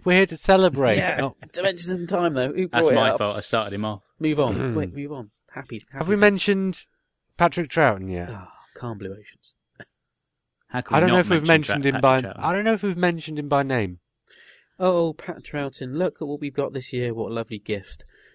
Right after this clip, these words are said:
Speaker 2: that came.
Speaker 1: That was the cover
Speaker 2: Oh,
Speaker 1: of the Radio Times I got.
Speaker 2: fantastic. Was it?
Speaker 1: Did anybody else buy Radio Times today?
Speaker 3: My wife picked up the David Tennant one, strangely enough.
Speaker 1: David Tennant,
Speaker 3: Mm.
Speaker 1: right.
Speaker 2: Oh, hang on a minute. So
Speaker 1: I'm
Speaker 2: you're
Speaker 1: taking
Speaker 2: telling me there are
Speaker 1: Lee
Speaker 2: twelve, there are gonna be twelve covers, are there?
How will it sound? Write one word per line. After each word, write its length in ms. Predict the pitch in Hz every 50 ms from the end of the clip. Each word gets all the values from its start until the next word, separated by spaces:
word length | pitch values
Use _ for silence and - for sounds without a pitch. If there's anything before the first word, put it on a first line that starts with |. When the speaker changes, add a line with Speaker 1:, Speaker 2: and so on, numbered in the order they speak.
| _ _ _
Speaker 2:
that 140 | - - -
came. 100 | - -
Speaker 1:
That 160 | 180 202 214 208
was 140 | 220 - -
the 220 | - 214 214 196 -
cover 340 | 170 196 196 - 127 180
Speaker 2:
Oh, 20 | 175
Speaker 1:
of 100 | 156 -
the 80 | 156
Radio 300 | 151 170 165 160 165 165
Times 420 | 160 - 180 185 202 208 202 185 147
I 140 | 131 117 107
got. 320 | - 107 95 90 87 -
Speaker 2:
fantastic. 360 | - - - - - - - - _ _ _
Was 180 | - 202 208 143
it? 60 | 104
Speaker 1:
Did 80 | 147 151
anybody 260 | 165 170 151 165 170
else 200 | 170 170 165 -
buy 180 | - - 165 160
Radio 360 | 156 151 165 160 151 156 156
Times 360 | - - 156 156 156 151 -
today? 400 | - 151 135 151 156 156 151 143 - _ _ _ _ _
Speaker 3:
My 180 | - 123 120 117
wife 320 | 120 127 127 123 120 - -
picked 220 | 123 - - -
up 100 | 117 -
the 80 | 120 107
David 300 | 123 117 110 104 107 -
Tennant 340 | - 127 117 110 104 -
one, 220 | - 95 92 98 98
strangely 500 | - - - 101 98 101 98 - - 104
enough. 240 | 104 117 117 110 _ _ _ _ _ _ -
Speaker 1:
David 320 | - 113 113 107 107 104
Tennant, 420 | - - 113 101 98 95 95 - -
Speaker 3:
Mm. 100 | 120 131
Speaker 1:
right. 280 | 135 - - 113 104
Speaker 2:
Oh, 140 | - 135 131
hang 140 | 143 165 156
on 40 | 131
a 40 | 104
minute. 200 | 107 123 131 -
So 120 | - 131
Speaker 1:
I'm 100 | 127 139
Speaker 2:
you're 60 | 147 156
Speaker 1:
taking 180 | 175 160 165
Speaker 2:
telling 120 | 156 156 -
me 100 | 151 151
there 140 | 151 151 147
are 60 | 147
Speaker 1:
Lee 40 | 135
Speaker 2:
twelve, 460 | - - - 156 151 143 139 139 -
there 80 | - 139
are 40 | 135
gonna 180 | - 135 131
be 60 | 127 123
twelve 280 | - - 135 127 120 -
covers, 320 | - 131 107 104 95 -
are 120 | 101 98 101
there? 180 | 110 123 127